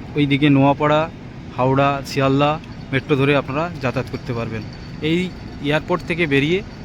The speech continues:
আমি দেখাবো তোমাদেরকে যে কীভাবে আপনারা মেট্রো চেঞ্জ করে, আহ, একদিকে হচ্ছে নোয়াপাড়া দক্ষিণেশ্বর যেতে পারবেন, আরেকদিকে আপনারা যেতে পারবেন কবি সুভাষের দিকে, অর্থাৎ আপনি হাওড়া যেতে পারবেন, শিয়ালদা যেতে পারবেন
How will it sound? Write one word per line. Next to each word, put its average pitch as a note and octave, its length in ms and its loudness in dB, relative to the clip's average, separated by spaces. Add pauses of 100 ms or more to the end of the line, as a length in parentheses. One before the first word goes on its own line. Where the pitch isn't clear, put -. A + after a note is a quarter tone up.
(100)
আমি C#3+ 160 0
দেখাবো C#3 340 0
তোমাদেরকে D3+ 520 0 (760)
যে B2+ 100 -6
কীভাবে E3+ 400 2
আপনারা D#3+ 520 0 (640)
মেট্রো D#3 340 2
চেঞ্জ E3+ 360 2
করে, D#3+ 300 4 (500)
আহ, C3+ 340 2 (760)
একদিকে D3+ 380 0
হচ্ছে F3 340 2
নোয়াপাড়া D#3 460 2
দক্ষিণেশ্বর E3 540 0
যেতে E3 180 0
পারবেন, F3 320 0 (260)
আরেকদিকে F3 420 2
আপনারা F3 260 0
যেতে D#3+ 220 0
পারবেন D3+ 340 0 (260)
কবি D#3+ 180 2
সুভাষের E3 540 2
দিকে, D3+ 260 -2
অর্থাৎ D3 340 -2 (420)
আপনি C#3+ 380 2
হাওড়া D3+ 360 4
যেতে D3+ 200 0
পারবেন, D3 300 0
শিয়ালদা D#3 400 0
যেতে C#3+ 220 0
পারবেন C#3 380 0